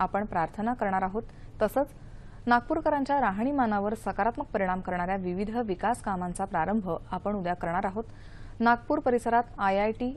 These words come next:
आयआयएम आणि एम्स यांच्या कामांना उद्यापासून प्रारंभ होईल. तसंच कोराडी औष्णिक ऊर्जा प्रकल्पाचं उद्घाटन केल्यानंतर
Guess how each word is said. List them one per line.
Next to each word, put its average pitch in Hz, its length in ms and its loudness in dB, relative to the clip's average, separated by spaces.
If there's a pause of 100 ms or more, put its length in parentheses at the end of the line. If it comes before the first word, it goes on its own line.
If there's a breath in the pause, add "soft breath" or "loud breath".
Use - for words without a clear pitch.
(120)
आयआयएम 196 480 4 (140)
आणि 196 220 0 (100)
एम्स 196 380 -2
यांच्या 190 380 -2
कामांना 190 440 0 (100)
उद्यापासून 202 460 -2
प्रारंभ 202 420 0
होईल. 202 340 0 (360 loud breath)
तसंच 247 280 2 (380 loud breath)
कोराडी 247 380 6
औष्णिक 240 420 -2
ऊर्जा 202 220 2
प्रकल्पाचं 190 480 -2
उद्घाटन 202 440 -2
केल्यानंतर 190 520 0